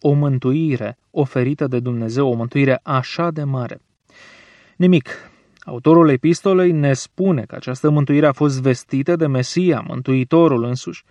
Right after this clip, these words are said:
care a spus: „Veniți la mine toți cei trudiți și împovărați și eu vă voi da odihnă.” De asemenea, el a mai afirmat că Fiul omului, adică el, Domnul Iisus,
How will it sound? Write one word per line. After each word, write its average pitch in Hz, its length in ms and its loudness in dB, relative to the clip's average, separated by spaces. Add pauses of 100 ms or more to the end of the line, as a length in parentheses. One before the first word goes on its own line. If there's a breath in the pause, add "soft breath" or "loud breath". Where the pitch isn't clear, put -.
(520 soft breath)
care 147 160 0
a 147 40 0
spus: 156 380 0
„Veniți 151 380 2
la 151 80 4
mine 143 300 0 (140)
toți 185 260 4
cei 196 180 -2
trudiți 165 380 2
și - 60 -10
împovărați 135 600 0
și - 100 -8
eu 127 100 0
vă 139 160 -2
voi 139 180 0
da 131 120 2
odihnă.” 123 460 -2 (300)
De 143 100 -2
asemenea, 139 420 0 (260 soft breath)
el 131 140 -2
a 135 40 2
mai 135 120 2
afirmat 135 480 0
că 120 140 -6
Fiul 147 460 4
omului, 123 520 0 (120)
adică 123 300 -8
el, 139 480 2
Domnul 127 380 -2
Iisus, 135 380 -4